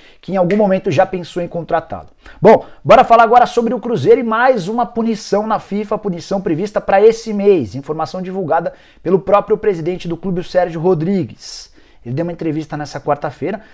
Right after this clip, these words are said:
abordou uma série de temas e falou a respeito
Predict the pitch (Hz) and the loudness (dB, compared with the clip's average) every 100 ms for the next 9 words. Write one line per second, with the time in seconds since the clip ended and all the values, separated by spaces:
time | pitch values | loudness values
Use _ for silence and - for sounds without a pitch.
0 | - - 170 214 202 254 254 - 226 214 | -20 -8 4 4 6 4 4 0 -4 -4
1 | 233 190 151 143 160 175 247 185 196 196 | -4 -2 -2 -2 -4 0 2 4 2 2
2 | 202 - 160 165 - | 0 -4 -6 -6 -8